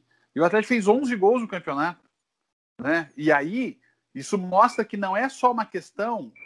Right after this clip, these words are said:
das peças que estão ruins, né? Porque a gente não viu uma afirmação no ataque do Atlético. O Vitinho, talvez...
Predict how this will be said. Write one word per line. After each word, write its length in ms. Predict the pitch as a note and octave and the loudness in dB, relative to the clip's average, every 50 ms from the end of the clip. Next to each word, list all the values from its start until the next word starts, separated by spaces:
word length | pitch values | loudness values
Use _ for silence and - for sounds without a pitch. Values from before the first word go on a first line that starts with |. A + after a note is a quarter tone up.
| - E3 C3+ | -18 -6 -2
das 180 | D3+ F#3+ - - | -2 -2 -2 -4
peças 440 | - G#3 A3+ A#3 A3+ - G3 E3+ | -4 -2 -2 -2 -4 -6 -10 -12
que 80 | - E3+ | -12 -14
estão 240 | D#3 - - E3 D#3+ | -12 -10 -8 -8 -8
ruins, 600 | C#3+ D3 D3 C#3+ B2 A2 - - - - - - _ _ | -8 -8 -8 -8 -8 -8 -10 -14 -16 -16 -18 -20 _ _
né? 220 | A2+ B2 C#3+ D#3+ E3+ | 0 4 4 4 4
Porque 340 | - - B2+ A#2 - - | 2 -4 -10 -8 -4 -2
a 60 | B2 A2+ | -2 -2
gente 280 | B2 D3 E3+ G3 - | -2 -4 -6 -6 -6
não 220 | F#4 F#4+ F#4+ F#4 C4 | -8 -6 -4 -2 0
viu 340 | G3+ A3 A#3+ A#3+ F#3 - - _ _ - - _ _ | 2 4 4 4 4 2 0 _ _ -20 -20 _ _
uma 200 | D#3 F3 F#3 F3+ | 0 4 4 4
afirmação 800 | F3 - - G3+ F#3 F#3+ F3 D#3+ - - - F3 D#3+ D3+ C3 A2+ | 4 2 2 0 2 2 -2 -4 -4 -2 0 2 2 2 -2 -6
no 120 | C3 C#3+ D3+ | -2 -2 -2
ataque 340 | C#3+ - - D3 - - | 0 2 0 0 0 -2
do 100 | C#3+ C#3 | -2 -4
Atlético. 580 | C3+ - - C3 A#2 G2+ - - - - _ _ _ _ _ _ _ _ _ _ _ _ _ | -4 -4 -4 -6 -6 -6 -6 -10 -16 -20 _ _ _ _ _ _ _ _ _ _ _ _ _
O 100 | - - | -10 -8
Vitinho, 580 | A#2 C#3+ D3+ - - - C#4 D4+ D#4+ C4 F#3 C#3+ | -8 -8 -10 -10 -6 -4 -2 0 0 0 -2 0
talvez... 800 | - C#3+ C#3 C3+ E3 A3 A#3+ A3 D3+ A2 - - - - - | 2 2 2 4 6 6 6 6 4 2 -4 -12 -20 -20 -20